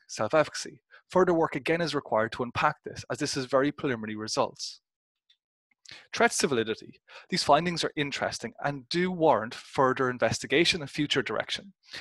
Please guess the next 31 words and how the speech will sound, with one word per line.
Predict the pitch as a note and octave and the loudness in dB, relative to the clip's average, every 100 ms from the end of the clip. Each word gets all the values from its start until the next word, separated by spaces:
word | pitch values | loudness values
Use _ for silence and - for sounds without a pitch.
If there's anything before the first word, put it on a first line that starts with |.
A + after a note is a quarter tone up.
| - | 2
However, | F3 F3 F3 | 6 6 6
the | |
sample | - C#3 C3+ C#3 | 4 4 4 0
size | B2 A2 | 2 0
was | A2+ | 0
small. | - D#3 B2 - - - - - - | -2 2 0 -2 -10 -18 -18 -10 4
Also, | D#3+ F3+ - | 4 4 2
as | C3 C3 | 0 4
not | D3 | 6
all | C#3+ D#3+ | 6 4
students | F3 - C3+ B2 | 2 -2 -2 -2
attended | B2+ - A#2 A#2 G#2+ - - - - | 0 0 0 -2 -6 -6 -16 -20 -10
stage | - C3+ B2+ - | 0 4 4 4
one | B2 A#2 A2+ | 4 4 2
to | - | -6
stage | - A2+ G#2 - | -2 0 0 0
two, | - F3+ A#2 - - - | 2 2 2 -8 -20 -6
some | - - F3 | 0 2 2
of | E3 | 0
the | D#3 | -2
investigations | C#3 C#3 - C3+ C3+ C3+ B2 A#2 | 2 2 2 0 2 2 0 0
had | B2+ | 2
a | |
lower | B2+ B2+ C#3 | 4 4 4
sample | C3 A#2+ A2+ B2 | 4 0 0 -2
size | A2 A2 | -2 -2
than | A2+ | -4
forty-six, | - A2 A2+ - - - - | 0 0 0 0 0 -2 0
whereas | C3 B2+ | 2 2
these, | D#3 D3+ - _ | -2 -4 -6 _
for | - | -8